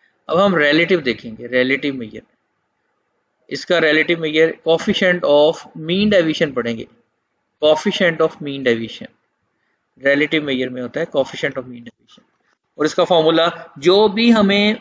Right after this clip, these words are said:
हमने mean division find किया होगा उसको divide, divide कर देंगे arithmetic mean से, यानी एक्स bar से, उसको लिखेंगे coefficient of mean deviation।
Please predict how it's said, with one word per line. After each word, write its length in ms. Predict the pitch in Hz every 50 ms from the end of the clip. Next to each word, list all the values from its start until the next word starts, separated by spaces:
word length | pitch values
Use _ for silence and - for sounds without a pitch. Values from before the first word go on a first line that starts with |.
| - 165
हमने 260 | 170 175 180 190 190
mean 280 | 180 170 170 175 185 180
division 360 | 180 175 170 170 - 190 175
find 300 | - 180 156 147 147 147
किया 180 | - 160 156
होगा 320 | 156 156 143 143 151 165 175
उसको 320 | - - 151 - - 170 160
divide, 480 | 147 143 135 139 135 135 139 143 143 _ _ _ _ _ _
divide 460 | 135 135 131 135 131 139 160 170 170
कर 100 | 165 143
देंगे 380 | 120 120 123 123 123 135 160 196 202 _ _ _ _ _ _ _
arithmetic 640 | - - - - - 156 147 139 135 143 160 156
mean 280 | 156 143 131 120 117 117
से, 160 | - - -
यानी 1300 | - _ _ _ _ _ _ _ _ _ _ _ _ _ _ _ _ _ _ _ _ _ _ _ 135 143 147
एक्स 160 | 135 - - 147
bar 260 | 135 123 113 113 113
से, 180 | - - 110 - _ _ _ _ _ _ _ _ _ _ _ _ _ _ _ _ _ _ _ _ _ _ _ _ _ _ _ _ _ _ _ _ _ _ _ _ _ _ _ _ _ -
उसको 160 | - - 180
लिखेंगे 440 | 160 165 - - 180 175 165 165 160
coefficient 520 | - 151 147 139 - - - 165 160 156
of 120 | 156 147 156
mean 240 | 143 143 143 151
deviation। 480 | 170 175 185 202 202 - - 240 262